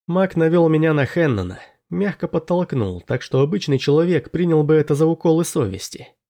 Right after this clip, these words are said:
Похоже, Келему важно было, чтобы Снори не чувствовал, как его толкают, поскольку колдун боялся, что викинг передумает. Слабо утешало то, что, видимо, ни повелитель снов, ни маг дверей не понимали ни одного из нас.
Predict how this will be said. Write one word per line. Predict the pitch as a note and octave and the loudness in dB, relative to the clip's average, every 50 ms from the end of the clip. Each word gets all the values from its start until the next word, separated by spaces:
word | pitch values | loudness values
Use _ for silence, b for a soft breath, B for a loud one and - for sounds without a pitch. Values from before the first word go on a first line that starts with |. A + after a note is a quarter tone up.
| _ _ _ _ - | _ _ _ _ -6
Похоже, | D3+ C#3+ - - F#3+ D#3 E3+ D#3+ | -6 -4 0 0 0 2 2 0
Келему | - E3+ E3 F3+ F#3 E3+ C#3+ B2 A2+ | 0 0 2 2 2 2 2 2 2
важно | A#2+ D3+ D3 C3+ D3 C#3+ | 0 0 0 0 0 0
было, | C#3 D3+ D3 D3 C#3+ | 2 2 2 2 2
чтобы | - - D3 C#3 D3 | 0 -2 0 0 0
Снори | - - F3+ F3+ F3 D3+ B2 A#2 | -2 -2 -2 0 2 2 2 2
не | B2 C3+ | 2 2
чувствовал, | C3+ - G#3 G3+ - - D#3+ D3 D3 D3 C#3 | 0 -2 -6 -6 -4 0 0 2 2 2 2
как | - D3+ - - | 0 -4 0 0
его | C3+ C3 C3 - | 2 2 2 2
толкают, | - D3 D#3 D3+ - C#3+ A#2 F#2+ F#2 F2+ - - _ _ | 2 0 0 0 0 -2 -2 -2 -2 -6 -10 -18 _ _
поскольку | - A#2+ - - B2+ A#2 - - | -6 -6 -2 0 -2 -2 0 -2
колдун | A#2+ - C3 C3 B2+ C#3 E3+ D3+ A#2+ G2+ | -2 0 2 2 2 2 2 2 0 0
боялся, | F#2+ G#2+ B2 C#3+ D3 C#3 C3+ - | 0 0 2 2 2 0 -2 -4
что | C3+ - - D3 | -10 -6 -4 -4
викинг | D3 D3 C#3+ D#3 D3 C3+ - | -4 -2 -2 -2 -4 -4 -4
передумает. | - D3+ E3 F3 E3 F3+ D3 G#2 F#2 F#2 - - - - _ _ _ _ _ _ _ _ | -2 0 2 2 2 2 0 0 -2 -4 -10 -16 -20 -20 _ _ _ _ _ _ _ _
Слабо | - - G#3 G#3 G#3 F#3 F#3 | -8 -2 0 0 2 2 2
утешало | F3+ E3+ - E3+ - - F#3+ F3+ E3+ D#3+ C#3+ | 0 2 0 -2 -2 0 0 2 2 2 2
то, | - E3 D3+ | 2 2 0
что, | - - D3 C3 | 0 2 0 2
видимо, | C3+ C#3+ C3 C3 B2+ B2 A#2 | 2 2 2 2 2 4 2
ни | A2+ A#2 | 2 2
повелитель | A#2 B2+ A#2+ B2 D3 D3 C3+ C3+ A#2 G#2 | 2 0 0 2 0 0 2 0 0 0
снов, | - - C#3+ D#3 E3 D#3+ B2 - - | -2 -4 -2 2 2 2 0 0 -2
ни | A2+ A#2+ | -2 0
маг | B2+ B2 A#2 G#2 G#2 | 2 0 0 0 0
дверей | G#2 G#2 G#2+ A2 B2+ C#3 C3+ B2 G#2 F#2 | 0 2 2 4 4 4 4 2 0 -2
не | G#2+ D3 F3 | -4 -4 -4
понимали | F#3 F#3 F3+ F3+ F#3 F#3 F3+ E3 B2+ A2+ | -2 -2 -2 0 0 0 0 2 2 2
ни | A2+ A#2+ | 2 2
одного | B2 A#2+ A#2 C3 C3 B2 A2+ G#2+ | 2 2 2 2 0 2 2 2
из | G#2+ A#2+ A#2+ A2+ | 0 0 0 -2
нас. | F#2+ F#2 - - - - - | -6 -6 -8 -12 -14 -16 -16